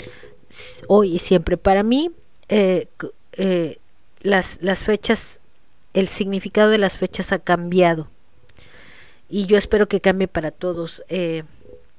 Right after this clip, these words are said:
para mí dejó de tener a lo mejor un poco de sentido el,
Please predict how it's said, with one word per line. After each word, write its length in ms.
para 220
mí 380
dejó 440
de 120
tener 480
a 80
lo 100
mejor 340
un 140
poco 260
de 120
sentido 680
el, 320